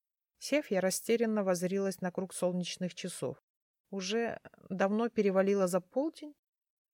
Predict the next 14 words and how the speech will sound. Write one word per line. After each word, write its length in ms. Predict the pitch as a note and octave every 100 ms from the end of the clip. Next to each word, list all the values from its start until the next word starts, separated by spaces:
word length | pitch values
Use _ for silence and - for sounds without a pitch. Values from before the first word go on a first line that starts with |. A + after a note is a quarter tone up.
| _ _
У 80 | -
меня 240 | A3+ A#3+ B3
же 120 | A#3+
встреча 560 | - - C4 G3 - D#3
на 120 | E3
носу. 440 | F#3 - - A#2+ - _ _ _ _ _ -
Быстро 420 | D3+ F3+ - D#3+
скатившись 680 | - D#3+ D#3+ D3+ - D#3+
с 80 | -
постели, 520 | - F3 - B3 B3+
я 160 | A3 E3+
ворвалась 500 | D#3+ D#3 E3 F#3+ -
в 100 | D#3+
ванную, 520 | D3+ D3+ D3 D3 C#3+